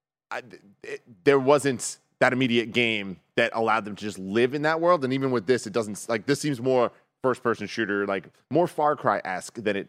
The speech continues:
it looks to be a, like, uh,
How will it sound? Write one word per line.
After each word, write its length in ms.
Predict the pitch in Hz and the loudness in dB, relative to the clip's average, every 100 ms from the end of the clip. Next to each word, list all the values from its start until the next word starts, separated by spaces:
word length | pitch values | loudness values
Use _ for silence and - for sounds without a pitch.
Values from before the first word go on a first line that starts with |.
| - | -6
it 200 | 98 95 | -4 -2
looks 200 | 104 101 | -4 -6
to 80 | - | -6
be 320 | 101 98 92 | -6 -4 -4
a, 320 | 95 92 90 | -4 -4 -4
like, 260 | 87 82 76 _ _ _ _ _ _ _ _ _ _ _ | -6 -10 -14 _ _ _ _ _ _ _ _ _ _ _
uh, 40 | - | -12